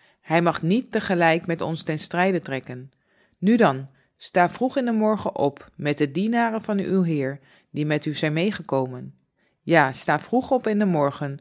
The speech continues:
zodra het begint licht te worden, en ga heen."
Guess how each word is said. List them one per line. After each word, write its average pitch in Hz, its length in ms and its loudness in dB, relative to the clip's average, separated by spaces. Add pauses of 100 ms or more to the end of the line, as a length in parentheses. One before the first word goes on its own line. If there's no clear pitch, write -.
(200)
zodra 165 480 4
het 247 100 2
begint 196 320 0
licht 170 240 0
te 160 100 -4
worden, 135 500 -6
en 147 180 -6
ga 151 140 -2
heen." 151 420 -2